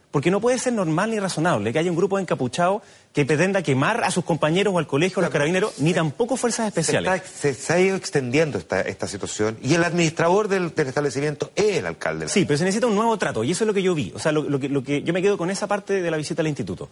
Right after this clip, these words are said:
Speaker 1: en que había una disposición por parte de los estudiantes, de los profesores, de los mismos apoderados, salvo estos grupos marginales radicales, de que haya un nuevo trato que genere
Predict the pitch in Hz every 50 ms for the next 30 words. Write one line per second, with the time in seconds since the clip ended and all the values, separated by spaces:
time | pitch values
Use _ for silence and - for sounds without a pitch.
0 | - - - - - - - _ - 131 123 - 143 147 175 180 185 180 170 160
1 | 139 - 135 127 131 117 - - 175 190 208 240 240 - - - - _ _ -
2 | 123 113 - 165 151 147 - 151 139 127 120 113 - 107 110 135 160 180 190 -
3 | - 180 170 139 117 117 - - 98 - 101 - - 175 185 175 175 170 165 -
4 | - - - - - 117 120 123 123 143 165 170 180 175 160 147 127 127 131 139
5 | 165 180 175 165 - 185 180 170 180 170 - 180 170 165 160 151 135 143 170 160
6 | 165 160 156 151 - 139 139 151 165 180 165 165 151 143 139 131 170 175 190 208
7 | - - - - - - - 123 117 151 131 160 175 190 208 196 180 170 185 196
8 | 196 202 190 196 190 196 196 214 226 226 - - 147 - - 147 139 156 180 208
9 | 226 254 277 277